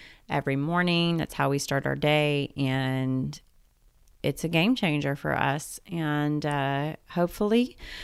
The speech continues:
it'll be a game changer for you. So if you have to start somewhere and you hate exercise, start with the gratitude journal. If you love exercise, great. If you're already doing the exercise, add the gratitude.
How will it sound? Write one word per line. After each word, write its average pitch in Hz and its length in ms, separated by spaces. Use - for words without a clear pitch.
it'll 277 120
be 294 80
a - 20
game 302 220
changer 320 300
for 330 100
you. 302 300
So 247 280
if 240 160
you 285 120
have 269 160
to 269 80
start 254 280
somewhere 247 720
and 214 160
you 214 100
hate 220 200
exercise, 220 640
start - 240
with 175 80
the 175 80
gratitude 170 560
journal. 180 320
If 220 140
you 233 160
love 214 240
exercise, 214 920
great. 185 520
If 196 180
you're 185 100
already 196 180
doing 185 240
the 196 120
exercise, 214 640
add 160 220
the 185 60
gratitude. 143 720